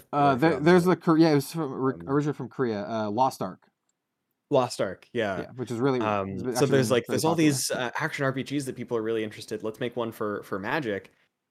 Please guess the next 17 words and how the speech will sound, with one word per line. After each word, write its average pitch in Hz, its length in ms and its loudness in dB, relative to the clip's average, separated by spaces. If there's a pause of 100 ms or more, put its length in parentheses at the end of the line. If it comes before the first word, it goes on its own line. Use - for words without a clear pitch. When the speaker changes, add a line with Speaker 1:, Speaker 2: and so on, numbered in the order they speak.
(140)
Speaker 2:
And 110 500 -6 (220)
I 131 100 -2
think 196 520 -8
I 123 100 -4
remember 123 360 -2
hearing 117 480 -4
what 113 160 -6
they 101 380 -2
ended 117 260 -4
up 101 180 -6
doing 98 640 -4
was 107 340 -6
the 98 260 -8
company 131 520 -2
that 95 420 -8
made 110 380 -4
it 87 240 -8